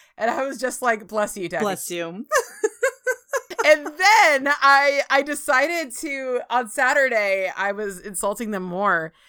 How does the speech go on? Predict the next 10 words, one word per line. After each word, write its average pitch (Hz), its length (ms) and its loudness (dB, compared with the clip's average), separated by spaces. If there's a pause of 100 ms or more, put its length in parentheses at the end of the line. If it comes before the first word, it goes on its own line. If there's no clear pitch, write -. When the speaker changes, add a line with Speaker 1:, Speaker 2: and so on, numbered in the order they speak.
(320)
Speaker 1:
and 196 480 4
I 190 160 4
was 190 160 -4
doing 196 480 -2
my, 175 560 0
my 175 640 -4
spooky 220 420 -8
broad 190 640 2
manicure. 190 680 -8 (560)
Uh, 170 520 0